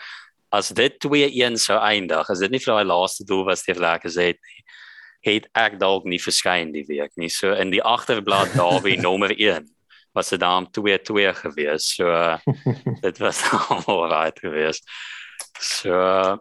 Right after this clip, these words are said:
in elk geval, manne, dat ons, ons kom by die nuus van die week, van die blad af. Begin ons met die Springbok span wat vroeër die week aangekondig is vir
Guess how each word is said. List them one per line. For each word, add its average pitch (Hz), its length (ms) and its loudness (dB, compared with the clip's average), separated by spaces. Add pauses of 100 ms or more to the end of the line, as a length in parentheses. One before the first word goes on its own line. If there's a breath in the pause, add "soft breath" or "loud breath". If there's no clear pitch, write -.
(420)
in 113 100 -2
elk 110 280 2
geval, 82 380 -4
manne, 101 340 0
dat 107 120 -4
ons, 101 260 -4
ons 113 300 -4
kom 110 240 -2
by 101 120 0
die 98 220 0 (140)
nuus 95 360 -2
van 110 100 -4
die 98 120 -2
week, 104 280 0 (220)
van 117 120 0
die 110 80 -2
blad 95 300 0
af. 131 200 -2 (640 loud breath)
Begin 143 320 0
ons 147 240 0
met 123 600 2
die 110 640 0 (200)
Springbok 127 520 0
span 120 380 2
wat 110 140 -2
vroeër 113 380 0
die 104 100 -4
week 104 240 0
aangekondig 101 640 -4
is 101 160 -4
vir 101 60 -2